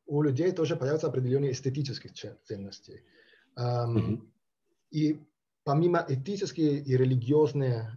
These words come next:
Speaker 1: аффорденсы, можно, наверное, еще добавить эстетические аффорденсы. То есть, что люди, м, что, эм, вызывает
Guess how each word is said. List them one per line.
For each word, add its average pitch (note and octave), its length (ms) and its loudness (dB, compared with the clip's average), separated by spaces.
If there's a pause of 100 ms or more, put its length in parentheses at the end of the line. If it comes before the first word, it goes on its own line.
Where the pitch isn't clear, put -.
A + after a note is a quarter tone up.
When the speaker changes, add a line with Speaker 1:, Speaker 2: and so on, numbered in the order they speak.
Speaker 1:
аффорденсы, C3 960 -2
можно, D3+ 500 0
наверное, C3 540 0
еще D3+ 220 -4
добавить C3 460 0 (220)
эстетические B2+ 680 -6
аффорденсы. G2 580 -14
То C3+ 100 -16
есть, - 120 -20 (280)
что F#3 320 2
люди, C3 320 4
м, C3 500 -2
что, F3 520 0
эм, C3 540 0
вызывает C3 840 0